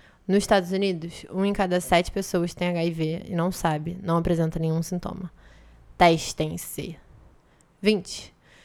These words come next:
Gravidez na adolescência e I S Ts não são os únicos motivos para a educação sexual, nem os melhores. Por que que eu estou dizendo isso?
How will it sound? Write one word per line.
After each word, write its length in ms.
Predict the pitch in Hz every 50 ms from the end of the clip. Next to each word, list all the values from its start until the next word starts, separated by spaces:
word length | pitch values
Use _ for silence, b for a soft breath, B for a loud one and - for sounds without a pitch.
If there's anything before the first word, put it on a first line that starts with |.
| b b b b _
Gravidez 400 | - 190 185 190 185 190 208 214
na 80 | 220
adolescência 680 | 214 208 202 202 190 - 202 190 190 185 - - 190 - -
e 200 | - 180 180 180
I 40 |
S 240 | 180 175 180 - -
Ts 460 | - - 175 175 180 180 - - - - -
não 180 | 190 190 202
são 240 | 208 202 220 208 208
os 180 | 208 208 196 196
únicos 300 | 202 214 220 214 220 202
motivos 380 | 202 196 190 - 208 185 175 -
para 180 | - 190 185
a 20 | 190
educação 360 | 180 180 180 190 - 185 180
sexual, 520 | 175 - 185 - - - 170 - - - - _ _ _ _ _ _ _
nem 180 | 185 180 185
os 80 | 185 180
melhores. 540 | 180 190 196 185 165 - - - - - - - _ _ _ _ _ _ _ _ - - - _ _ _ - _ _ _ _ _ _ _ _ _ - - - - b b b b b b b b b b b - - - - _ _ _
Por 120 | - 196
que 140 | - 220 214
que 60 | 196
eu 20 | 220
estou 160 | 202 - 214
dizendo 300 | 196 180 196 185 190 180
isso? 240 | 151 - - -